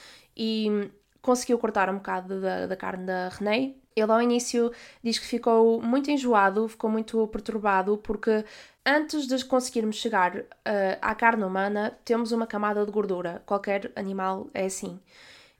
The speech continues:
E ele, ao cortar, estava a passar primeiro pela camada de gordura. E ele estava a ficar com nojo porque estava a sair muita gordura pela, pela, pelo corte que ele tinha feito. Uma gordura que ele diz que visualmente parecia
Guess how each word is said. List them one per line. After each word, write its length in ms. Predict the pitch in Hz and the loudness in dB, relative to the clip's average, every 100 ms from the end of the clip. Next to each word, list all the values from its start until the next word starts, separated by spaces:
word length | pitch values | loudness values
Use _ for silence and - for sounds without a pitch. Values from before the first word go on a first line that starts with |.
| _ | _
E 420 | 247 247 247 247 - | 2 4 2 0 0
ele, 200 | 277 311 | 2 4
ao 80 | 302 | 2
cortar, 440 | 262 262 233 233 233 240 - | 2 4 4 4 2 0 -4
estava 360 | - 247 226 233 | -4 0 2 2
a 40 | |
passar 280 | 233 233 233 | 0 2 2
primeiro 460 | 226 220 226 233 | 2 2 2 0
pela 280 | 233 226 220 | 2 2 2
camada 380 | 220 226 226 247 | 0 0 2 2
de 80 | 233 | 2
gordura. 460 | 277 285 220 190 - _ - | 2 4 2 0 -8 _ -2
E 80 | 240 | 0
ele 80 | 269 | 2
estava 300 | 277 285 294 | 2 4 4
a 40 | |
ficar 180 | 285 277 | 4 0
com 160 | 247 240 | 0 0
nojo 340 | 226 226 247 | 0 0 -2
porque 220 | 247 247 | -4 -8
estava 280 | - 240 247 | -4 -2 -2
a 40 | |
sair 320 | 247 262 247 247 | -4 -2 -2 -2
muita 420 | 247 254 277 277 | 0 2 2 2
gordura 440 | 240 226 220 220 220 | 0 0 -2 -2 -4
pela, 380 | 214 202 208 202 | -4 -2 0 -2
pela, 520 | - 208 202 202 202 | -6 -4 -2 -2 -2
pelo 200 | 208 214 | -6 0
corte 260 | 214 208 | 0 0
que 80 | - | -2
ele 100 | 202 | -4
tinha 200 | 208 202 | -2 -4
feito. 420 | 202 185 175 185 - - - - - | -2 -2 -2 -6 -10 -16 -20 -20 -4
Uma 220 | 240 254 | 0 2
gordura 440 | 254 247 269 269 262 | 0 0 2 2 2
que 240 | 262 240 | -2 0
ele 220 | 247 247 | 2 0
diz 180 | 220 233 | 0 -6
que 280 | - 233 226 | -2 0 0
visualmente 760 | 233 262 254 233 220 233 247 | 0 -4 -2 -2 0 -2 -6
parecia 720 | - 226 - 247 247 240 240 | -6 -8 -6 -2 0 -2 -4